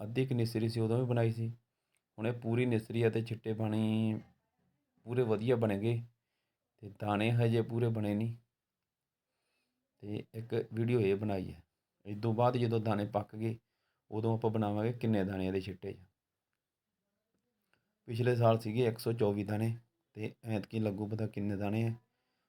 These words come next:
ਬਾਕੀ ਇੱਕ ਗੱਲ ਹੋਰ ਹੈ, ਜੇ ਆਪਾਂ ਡਾਈ ਪਾਈ ਹੁੰਦੀ ਤਾਂ ਸ਼ਾਇਦ ਰਿਜ਼ਲਟ ਕੁਛ ਇਦੋਂ ਵਧੀਆ ਹੁੰਦਾ। ਤੇ ਯੂਰੀਆ ਵੀ ਇਹਦੇ 'ਚ ਨਾ ਮਾਤਰ ਹੀ ਪਈ ਆ, ਕਿਉਂਕਿ ਸਰੋਂ ਸੀਗੀ, ਸਰੋਂ ਦਾ ਇਹ, ਅਹ, ਵਾਹਣ 'ਚ ਇਹ ਇੱਕ ਪਾਸੇ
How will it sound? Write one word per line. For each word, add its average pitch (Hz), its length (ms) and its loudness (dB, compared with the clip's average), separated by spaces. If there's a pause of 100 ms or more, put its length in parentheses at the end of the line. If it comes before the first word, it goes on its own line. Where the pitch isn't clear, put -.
(140)
ਬਾਕੀ 113 280 0
ਇੱਕ 127 120 4
ਗੱਲ 123 140 0
ਹੋਰ 113 260 4
ਹੈ, 127 40 6
ਜੇ 123 180 2
ਆਪਾਂ 120 180 2
ਡਾਈ 110 260 2
ਪਾਈ 107 240 6
ਹੁੰਦੀ 107 320 0 (600)
ਤਾਂ 107 100 -8
ਸ਼ਾਇਦ 107 420 4 (800)
ਰਿਜ਼ਲਟ 113 400 2
ਕੁਛ 113 180 0
ਇਦੋਂ 104 320 2
ਵਧੀਆ 107 260 2
ਹੁੰਦਾ। 110 400 0 (460)
ਤੇ 95 460 -4 (1160)
ਯੂਰੀਆ 147 300 2
ਵੀ 147 120 0
ਇਹਦੇ 143 140 0
'ਚ 143 100 0
ਨਾ 117 220 6
ਮਾਤਰ 110 260 0
ਹੀ 107 80 2
ਪਈ 90 260 -4
ਆ, 90 40 -10 (1160)
ਕਿਉਂਕਿ 123 240 2
ਸਰੋਂ 127 320 4
ਸੀਗੀ, 113 280 2
ਸਰੋਂ 120 320 0
ਦਾ 127 200 2
ਇਹ, 120 100 0
ਅਹ, 107 560 -8
ਵਾਹਣ 117 260 0
'ਚ 120 100 -6
ਇਹ 113 460 0
ਇੱਕ 104 140 -6
ਪਾਸੇ 110 380 -2